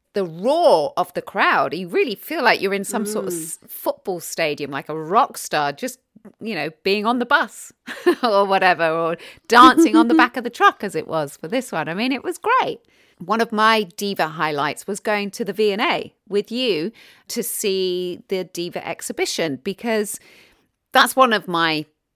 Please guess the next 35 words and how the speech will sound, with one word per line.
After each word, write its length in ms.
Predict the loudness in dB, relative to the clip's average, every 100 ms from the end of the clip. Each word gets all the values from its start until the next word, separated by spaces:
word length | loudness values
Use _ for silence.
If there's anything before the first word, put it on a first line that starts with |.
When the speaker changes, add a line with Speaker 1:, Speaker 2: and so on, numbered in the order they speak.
| _
Speaker 1:
favourite 540 | -8 2 2 2 -2 -4
places 460 | -4 -4 -6 -10 -8
in 120 | -6
London 340 | -6 -6 -10
to 100 | -10
go. 120 | -6 -4
It's 200 | -2 -2
not 140 | 0
that 100 | 0
I'm 160 | 0 -2
there 220 | -4 -4 0
every 320 | 0 -2 -8
weekend, 480 | -8 -8 -8 -8 -6
but 100 | -4
I 100 | -4
go, 480 | -2 2 4 2 0 -8 _ _
I 120 | -4
go 220 | 2 2 2
regularly, 840 | 2 0 0 -2 -4 -2 -4 -4 -6
I 100 | -2
go 240 | 0 2
a 20 |
lot, 320 | 2 2 2 0
and 200 | -4 -4
to 160 | -8 -10 _ _ _
see 600 | -8 -6 -4 -4 -4 -6
Diva 340 | -6 -6 -6
magazine 680 | -4 -6 -6 -8 -6 -6 -8
there 380 | -4 -2 0 -4
in, 300 | -6 -6 -2
within 600 | -2 0 2 0 -2 -4 -2
that 220 | -2 -2 -4
exhibition, 640 | -10 -10 -8 -8 -8 -12
which 200 | -12 -10
I 200 | -10